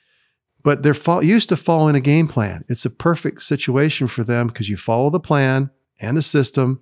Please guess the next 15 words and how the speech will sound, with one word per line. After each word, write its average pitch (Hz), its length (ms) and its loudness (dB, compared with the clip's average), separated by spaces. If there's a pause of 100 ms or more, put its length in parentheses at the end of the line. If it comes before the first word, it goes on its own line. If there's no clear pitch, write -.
and 117 520 0
you 117 120 0
have 113 340 0
the 110 100 -4
end 113 160 0
result, 113 520 0 (140)
which 117 260 -4 (120)
in 113 160 -2
business 156 680 2 (140)
is 123 140 0
a 123 40 0
little 139 140 4
bit 127 60 0
different, 143 300 0
because 123 400 0